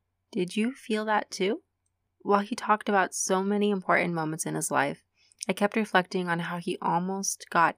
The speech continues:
eight paintings on out, on, out of some of the initial drawings he revisited almost twenty years later. Are there any projects that have been waiting for you to pick them up again?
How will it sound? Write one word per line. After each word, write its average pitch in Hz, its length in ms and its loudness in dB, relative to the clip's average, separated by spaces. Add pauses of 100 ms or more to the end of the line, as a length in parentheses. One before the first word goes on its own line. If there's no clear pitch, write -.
(120)
eight 196 300 -2
paintings 185 680 -6
on 165 140 0
out, 160 180 2 (140)
on, 175 220 -2
out 180 160 4
of 180 60 0
some 190 180 0
of 202 60 0
the 196 80 4
initial 175 400 0
drawings 170 560 -4
he 165 100 -10
revisited 156 600 -4 (100)
almost 175 360 -4
twenty 170 400 -2
years 160 260 -6
later. 175 380 -2 (840)
Are 202 100 6
there 220 200 4
any 220 300 0
projects 185 680 0
that 185 160 2
have 180 120 0
been 175 200 0
waiting 170 280 0
for - 180 -10
you 160 500 -6 (140)
to - 100 -14
pick 208 160 -4
them 208 160 0
up 202 160 -2
again? 220 320 -2